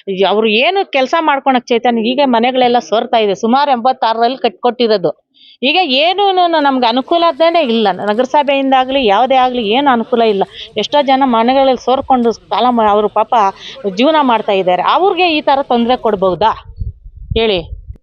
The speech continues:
ಅವ್ರ ಗಮನಕ್ಕೆ ಬಂದಿದೆ. ನಾವು ಕೇ-, ಮೊದ್ಲೆಲ್ಲ ಕಟ್ಟಿದ್ವಿ, ಕೊಟ್ಟಿದ್ದೀವಿ, ನಾವು ಕಂಪ್ಲೇಂಟ್ ಎಲ್ಲ ಕೊಟ್ಟಿದ್ದೀವಿ. ಇವಾಗ ಏನ್ ಹೇಳಿ, ನೆನ್ನೆ ನಾವು ಕಂಪ್ಲೇಂಟ್ ನಾವು ಮಾಹಿತಿ ಅವ್ರಿಗೆ ತಿಳಿಸಿದಾಗ ಅವರು ನಗರಸಭಾ ಕಮಿಷನರ್ ಅವ್ರೇನು ಫೋನ್ ಪಿಕ್ ಮಾಡ್ಲಿಲ್ಲ,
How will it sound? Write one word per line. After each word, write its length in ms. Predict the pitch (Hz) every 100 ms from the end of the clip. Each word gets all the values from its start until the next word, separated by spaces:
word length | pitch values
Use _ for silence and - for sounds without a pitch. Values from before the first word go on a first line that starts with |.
| _ 170
ಅವ್ರ 160 | 214
ಗಮನಕ್ಕೆ 380 | 233 247 381 302
ಬಂದಿದೆ. 380 | 294 302 370 320
ನಾವು 160 | 269
ಕೇ-, 340 | 247 233 202 175
ಮೊದ್ಲೆಲ್ಲ 560 | 160 196 226 285 330 339
ಕಟ್ಟಿದ್ವಿ, 500 | 339 285 - 311 311
ಕೊಟ್ಟಿದ್ದೀವಿ, 440 | 277 247 320 320
ನಾವು 160 | 277 262
ಕಂಪ್ಲೇಂಟ್ 420 | 254 240 269 277
ಎಲ್ಲ 120 | 247
ಕೊಟ್ಟಿದ್ದೀವಿ. 540 | 269 247 - 220 240 254
ಇವಾಗ 280 | 220 202 185
ಏನ್ 160 | 233
ಹೇಳಿ, 220 | 233 196 208
ನೆನ್ನೆ 340 | 254 220 320
ನಾವು 140 | 339
ಕಂಪ್ಲೇಂಟ್ 480 | 302 262 262 294 302 - 247
ನಾವು 160 | 202 185
ಮಾಹಿತಿ 300 | 190 294 269
ಅವ್ರಿಗೆ 220 | 226 -
ತಿಳಿಸಿದಾಗ 420 | 254 269 220 170 233 - _ - - -
ಅವರು 480 | 233 311 381 330 269
ನಗರಸಭಾ 1040 | 247 247 285 330 311 294 269 240 233 220
ಕಮಿಷನರ್ 520 | 226 240 277 277 254
ಅವ್ರೇನು 380 | 262 240 247 277
ಫೋನ್ 340 | - - 285
ಪಿಕ್ 180 | 254 233
ಮಾಡ್ಲಿಲ್ಲ, 380 | 240 233 196 156